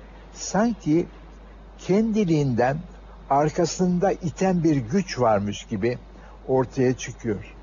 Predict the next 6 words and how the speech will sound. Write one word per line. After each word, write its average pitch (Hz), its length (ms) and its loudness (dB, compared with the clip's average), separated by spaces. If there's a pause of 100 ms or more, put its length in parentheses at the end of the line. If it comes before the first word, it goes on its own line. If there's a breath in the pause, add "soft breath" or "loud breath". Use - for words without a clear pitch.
(600 loud breath)
Şimdi 190 300 0
benim 190 240 2
çoğu 220 360 2
zaman 151 360 0 (280)
merak 147 440 0
ettiğim 110 440 -6